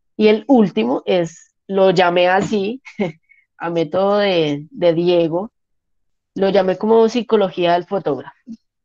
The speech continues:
Ya después les, les, les explicaré el por qué lo llamé así. Entonces,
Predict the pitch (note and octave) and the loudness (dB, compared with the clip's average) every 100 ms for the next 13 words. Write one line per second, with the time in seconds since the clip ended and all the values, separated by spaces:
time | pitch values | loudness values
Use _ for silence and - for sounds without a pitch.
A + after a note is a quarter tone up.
0 | _ _ _ _ _ _ _ _ F#3 D#3+ | _ _ _ _ _ _ _ _ -4 -2
1 | D3+ D3+ F3 F3 F3+ F3 F3 E3+ D#3+ D#3 | -2 -2 -2 0 -4 -6 -4 -2 -2 -6
2 | D#3 D3+ D3 D3 D3 C#3+ C3+ C#3+ C#3+ _ | -10 -14 -12 -6 -4 -2 -2 -4 -6 _
3 | _ _ _ _ - F3 D#3+ F3 D3 E3 | _ _ _ _ -2 -2 2 0 0 -2
4 | D#3 D3+ E3+ D#3 D3 B2+ A#2 _ _ _ | 0 2 0 0 -4 -6 -18 _ _ _
5 | _ _ - C3+ C3+ D3 D3 D3+ D3 | _ _ -14 -12 -8 -4 -2 -4 -6